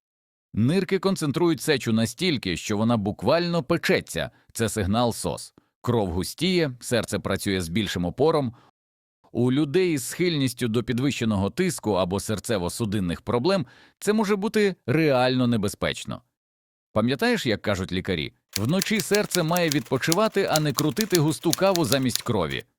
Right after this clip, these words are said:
Без води воно саме цим і займається.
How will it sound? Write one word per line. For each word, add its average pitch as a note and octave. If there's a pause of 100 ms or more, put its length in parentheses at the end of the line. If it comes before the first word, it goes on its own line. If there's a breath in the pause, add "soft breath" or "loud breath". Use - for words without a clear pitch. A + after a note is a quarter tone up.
(120)
Без A2+
води G3+
воно A3
саме F#3+
цим F#3
і F3
займається. F3+